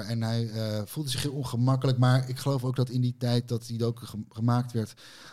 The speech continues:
dat de dijk toen heel erg op zijn gat lag. En ze waren toen met Solomon Burke bezig en die overleed op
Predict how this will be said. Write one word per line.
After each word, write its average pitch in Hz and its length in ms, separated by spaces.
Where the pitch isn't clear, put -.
dat 110 140
de 107 120
dijk 113 240
toen 127 120
heel 117 100
erg 117 120
op 110 100
zijn - 140
gat 117 240
lag. 113 220
En 110 180
ze 101 100
waren 110 200
toen 107 160
met 104 120
Solomon 110 460
Burke 117 320
bezig 113 360
en 113 60
die 113 160
overleed 110 520
op 110 120